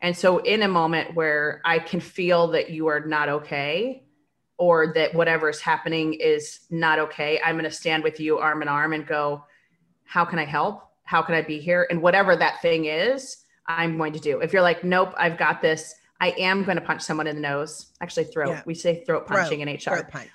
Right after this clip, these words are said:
Speaker 1: A lot of throat punching in H R. Um, <laughs> this, <laughs> the violent issue.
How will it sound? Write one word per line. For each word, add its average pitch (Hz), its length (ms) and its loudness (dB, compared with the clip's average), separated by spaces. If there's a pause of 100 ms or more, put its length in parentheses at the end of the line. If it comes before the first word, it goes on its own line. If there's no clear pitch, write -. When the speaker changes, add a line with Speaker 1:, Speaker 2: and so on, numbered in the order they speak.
Speaker 1:
A 202 40 -6
lot 208 260 4
of 208 160 0
throat 202 220 2
punching 170 300 0
in 156 60 0
H 151 200 -6
R. - 220 -8 (500)
Um, 151 480 -2 (840)
<laughs> - 1040 -16
this, 208 220 0
<laughs> - 360 -8
the 294 100 0
violent 208 480 4
issue. - 440 2